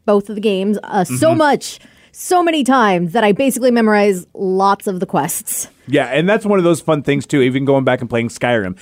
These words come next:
Speaker 1: Mm-hmm.
Speaker 2: like, I have a certain thing that I'm going to do, and I've played it so many times, and I'm like, "Oh, I wanna play a different character this time. Oh, I wanna play the different character this time." No, it's always sneak arrows. Like,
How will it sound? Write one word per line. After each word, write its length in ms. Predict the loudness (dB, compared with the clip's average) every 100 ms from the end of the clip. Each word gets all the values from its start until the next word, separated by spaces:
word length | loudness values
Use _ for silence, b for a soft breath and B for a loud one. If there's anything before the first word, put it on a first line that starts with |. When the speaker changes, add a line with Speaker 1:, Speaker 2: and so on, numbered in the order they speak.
| B
Speaker 1:
Mm-hmm. 80 | -8 -4
Speaker 2:
like, 140 | -2
I 80 | -2
have 120 | -2
a 60 | -4
certain 320 | -4 -6 -2
thing 220 | -2 0
that 100 | 0
I'm 100 | 0
going 180 | 0 -2
to 60 | 0
do, 100 | 0
and 80 | 0
I've 100 | 0
played 180 | -2 -2
it 120 | -6
so 180 | -6 -4
many 200 | -4 -4
times, 420 | -2 -2 -4 -8 B B
and 80 | -4
I'm 80 | -2
like, 120 | -4 B -2
"Oh, 80 | 2
I 40 |
wanna 140 | 2
play 160 | 2 0
a 20 |
different 300 | 0 -2 -4
character 300 | -2 -2 -2
this 120 | -8
time. 180 | -4 -6 B B
Oh, 140 | 0 2
I 40 |
wanna 120 | 2
play 140 | 0 2
the 200 | 2 2
different 260 | -2 -2
character 260 | -2 -2 -2
this 120 | -4
time." 180 | -4 -4
No, 140 | -2
it's 120 | 0 0
always 280 | 0 0
sneak 300 | -4 -6 -4
arrows. 340 | -2 -2 -4 -6 b b
Like, 300 | -2 -2 -4